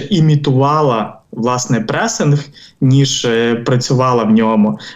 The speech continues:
Не було, як я вже говорив, взагалі структури в Барселони. Не було якоїсь такої злагодженої роботи, е, в команді, а це були таке от точкове накриття.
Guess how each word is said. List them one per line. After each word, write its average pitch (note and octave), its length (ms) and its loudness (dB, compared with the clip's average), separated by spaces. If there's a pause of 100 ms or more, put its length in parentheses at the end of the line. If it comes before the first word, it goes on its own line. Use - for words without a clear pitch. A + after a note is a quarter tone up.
Не C#3+ 160 4
було, D3 640 2
як A#2+ 160 -2
я C3 80 -2
вже C3 160 -2
говорив, C3 500 0
взагалі C3 400 0
структури C3 520 -2
в A2 60 2
Барселони. C3 800 0 (720)
Не D#3 180 4
було C#3+ 1120 2 (180)
якоїсь D3 480 0
такої C#3+ 320 0
злагодженої C3 1080 -2
роботи, C#3+ 760 -2
е, C3 300 0
в B2+ 140 -6
команді, E3+ 720 0 (220)
а C3 100 -6
це D#3 100 -2
були C#3+ 260 4
таке C3 300 -2
от A#2+ 240 -2
точкове D3 500 0
накриття. D#3 640 -2